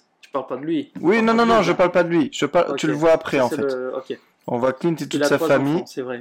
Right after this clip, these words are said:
Speaker 2: Et là, on parle, et
Speaker 1: d'accord.
Speaker 2: voilà. Là, là, tu vois Bucky.
Speaker 1: Ah oui, le gosse là. Oui, je me suis
Speaker 2: Et
Speaker 1: pas posé la question,
Speaker 2: oui, c'est
Speaker 1: tu vois.
Speaker 2: Wanda. Voilà.
Speaker 1: Ah oui,
Speaker 2: Sauf
Speaker 1: ok.
Speaker 2: fait, il fait très vieux. Bah, forcément,
Speaker 1: Ce
Speaker 2: il a
Speaker 1: gosse-là,
Speaker 2: grandi.
Speaker 1: effectivement, alors c'était le, ok,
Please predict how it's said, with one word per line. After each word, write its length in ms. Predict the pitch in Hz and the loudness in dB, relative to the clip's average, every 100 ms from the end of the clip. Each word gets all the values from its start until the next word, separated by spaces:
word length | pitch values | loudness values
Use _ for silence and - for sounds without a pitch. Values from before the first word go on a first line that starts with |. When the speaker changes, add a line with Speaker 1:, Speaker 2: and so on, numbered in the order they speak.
| 131 | 0
Speaker 2:
Et 60 | |
là, 120 | 131 151 | 4 4
on 40 | |
parle, 180 | 143 175 | 4 2
et 120 | 143 135 | 4 2
Speaker 1:
d'accord. 140 | 120 | 2
Speaker 2:
voilà. 420 | 131 127 117 113 - | 4 4 2 0 -10
Là, 260 | - 123 127 - | 0 2 2 2
là, 160 | 147 | 0
tu 160 | 143 143 | 2 -2
vois 220 | 127 135 | 0 0
Bucky. 440 | 123 131 - 151 143 | 2 -2 -2 -2 -2
Speaker 1:
Ah 200 | 190 185 | -2 -4
oui, 260 | 180 190 170 | -2 -2 0
le 140 | 165 | 0
gosse 280 | 175 170 - | -2 -4 -6
là. 220 | 170 165 | -6 -4
Oui, 320 | 170 208 214 | -4 -2 -4
je 120 | 160 143 | -4 0
me 40 | |
suis 100 | 165 | 2
Speaker 2:
Et 380 | 220 240 226 214 | 2 2 2 0
Speaker 1:
pas 40 | |
posé 140 | 196 190 | 0 0
la 60 | 175 | -4
question, 240 | 156 - | -6 -4
Speaker 2:
oui, 100 | 117 | -4
c'est 60 | - | -2
Speaker 1:
tu 40 | |
vois. 80 | 117 | -2
Speaker 2:
Wanda. 220 | 117 117 - | -2 -2 0
Voilà. 320 | 120 120 - _ _ _ 139 | 2 2 -2 _ _ _ -12
Speaker 1:
Ah 180 | 147 | -8
oui, 200 | 151 160 | -4 -4
Speaker 2:
Sauf 180 | 170 135 | -2 0
Speaker 1:
ok. 80 | 196 | 0
Speaker 2:
fait, 80 | 156 | 0
il 60 | 147 | -2
fait 120 | 143 | -2
très 240 | - - | -2 -2
vieux. 320 | 151 147 165 - _ _ _ _ _ - | 0 0 -2 -4 _ _ _ _ _ -4
Bah, 120 | - | -2
forcément, 440 | - 113 135 151 117 | -2 -6 -2 0 0
Speaker 1:
Ce 60 | |
Speaker 2:
il 60 | 110 | -2
a 20 | |
Speaker 1:
gosse-là, 160 | 110 123 | -2 -2
Speaker 2:
grandi. 140 | 180 | -4
Speaker 1:
effectivement, 600 | 160 156 - 156 170 170 | -6 -10 -8 -6 -4 -4
alors 220 | 151 165 | -2 -4
c'était 480 | - 165 147 - 156 | -6 -10 -8 -4 -2
le, 380 | 143 143 139 147 | 0 0 0 -2
ok, 200 | 147 | -6